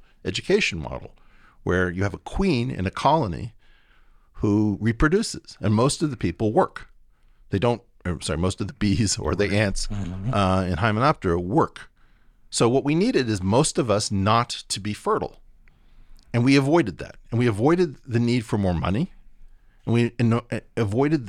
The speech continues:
Speaker 1: the need to pay market salaries because we were going from a period where we were educating sub ten percent of the population at post-secondary level to approximately fifty percent, which was a one-time thing.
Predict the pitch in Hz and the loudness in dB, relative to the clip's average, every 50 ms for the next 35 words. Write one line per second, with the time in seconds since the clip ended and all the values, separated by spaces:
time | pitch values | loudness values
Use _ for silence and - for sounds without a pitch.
0 | - - - 113 101 117 110 101 101 107 113 113 110 - 131 - - - 120 110 | -14 -16 -12 -6 -2 0 0 2 2 2 2 0 0 -2 -4 0 0 0 2 2
1 | 107 98 95 98 - 107 - - - - - 95 95 87 90 95 - - 82 - | 2 0 0 0 -2 -4 -6 -2 0 2 2 4 2 2 -2 -4 -4 -6 -8 -4
2 | - 92 90 104 104 104 92 85 92 90 95 110 117 - - 107 104 98 - - | -4 -2 -2 0 0 -2 0 0 0 0 0 0 -2 -2 -2 -4 -4 -2 -2 -2
3 | - 90 90 95 101 95 92 85 90 90 87 90 - - - 98 98 92 - - | 0 2 2 2 0 0 -2 -2 -2 -2 -2 -2 -2 -2 -2 -4 -4 -4 -8 -4
4 | 95 92 87 90 - - - 120 127 143 - - 123 107 98 - 92 - - 87 | -4 -4 -2 -4 -4 -2 0 0 0 0 -2 -2 -2 -2 -2 -4 -6 -4 -4 -6
5 | 87 85 - - 80 78 - 82 76 76 - - 80 69 - - 76 78 - - | -6 -6 -4 -4 -4 -4 -4 -4 -6 -4 -4 -4 -6 -6 -4 -6 -6 -4 -4 -6
6 | 76 - - 76 78 78 80 82 80 71 - 92 - - 101 - - 117 104 - | -8 -8 -6 -4 -4 -2 -2 0 -2 -2 -2 -4 -6 -6 -6 -2 0 -2 -2 -2
7 | - 135 113 98 151 - - 214 - - 95 - - 85 - - 76 80 - - | -4 -8 -6 -6 -6 -2 -2 -2 -2 -4 -12 -10 -10 -10 -8 -8 -10 -10 -12 -16
8 | - - - - - - 98 101 92 85 78 90 104 120 131 131 - 131 110 113 | -20 -18 -16 -12 -8 -4 -2 -2 -2 -2 0 0 0 2 0 -2 -2 0 0 0
9 | 110 104 - - 98 76 - | 0 -2 -4 -4 -6 -8 -8